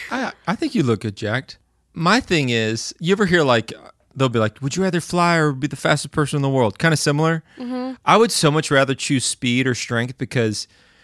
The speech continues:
Speaker 2: you could, like, hold it back just enough to where you were the best.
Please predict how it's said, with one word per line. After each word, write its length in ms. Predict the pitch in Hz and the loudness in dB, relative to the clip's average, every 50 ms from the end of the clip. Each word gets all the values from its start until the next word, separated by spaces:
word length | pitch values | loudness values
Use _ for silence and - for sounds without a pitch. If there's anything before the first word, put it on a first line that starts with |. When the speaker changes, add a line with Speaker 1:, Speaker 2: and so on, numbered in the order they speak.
| _ _ _ | _ _ _
Speaker 2:
you 140 | 131 151 165 | -4 0 2
could, 140 | 233 226 | 2 4
like, 140 | 208 - - | 4 4 2
hold 300 | - - 156 143 151 151 | 2 0 0 2 2 2
it 120 | 156 - - | 0 0 0
back 260 | 123 113 123 135 - | 2 2 2 0 0
just 280 | - 127 117 - - | -2 -2 -2 -2 -2
enough 280 | 135 123 120 120 120 - | -2 -2 -2 -2 -4 -4
to 100 | - 131 | -4 -4
where 240 | 110 110 107 104 104 | -2 -2 0 0 -2
you 200 | 104 107 117 120 | -2 -2 -2 -2
were 120 | 120 123 101 | -2 -2 -2
the 100 | 110 104 | -4 -6
best. 680 | - _ - 101 104 117 123 - - - - - | -8 _ -4 -4 -2 -2 -2 -4 -6 -8 -10 -16